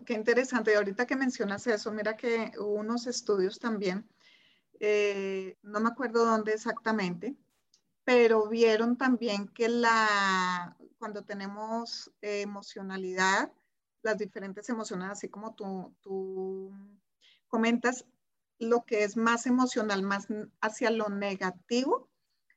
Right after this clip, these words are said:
se, eh, se genera como la memoria o se concentra más del lado derecho,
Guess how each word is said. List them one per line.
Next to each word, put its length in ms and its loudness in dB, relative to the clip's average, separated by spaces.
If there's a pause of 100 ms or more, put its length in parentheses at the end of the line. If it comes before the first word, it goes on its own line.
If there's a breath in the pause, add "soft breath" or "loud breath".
(180)
se, 760 4 (240)
eh, 1120 -2 (460)
se 680 -8 (220)
genera 360 -4
como 180 -2
la 120 2
memoria 480 2
o 20 -6
se 140 -6
concentra 420 -8
más 240 0
del 140 -2
lado 240 2
derecho, 520 -4